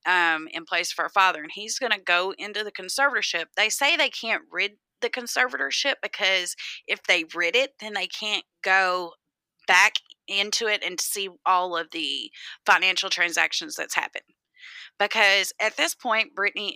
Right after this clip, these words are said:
is at, valued at sixty million dollars. However, Britney should be worth so <laughs> much more than that, okay? All of the musicians that are in her bracket, her age, that have done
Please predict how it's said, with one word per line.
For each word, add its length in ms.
is 260
at, 140
valued 520
at 200
sixty 360
million 320
dollars. 580
However, 600
Britney 300
should 240
be 140
worth 420
so 480
<laughs> 60
much 260
more 200
than 140
that, 280
okay? 340
All 560
of 320
the 80
musicians 600
that 160
are 260
in 140
her 220
bracket, 640
her 280
age, 460
that 120
have 180
done 380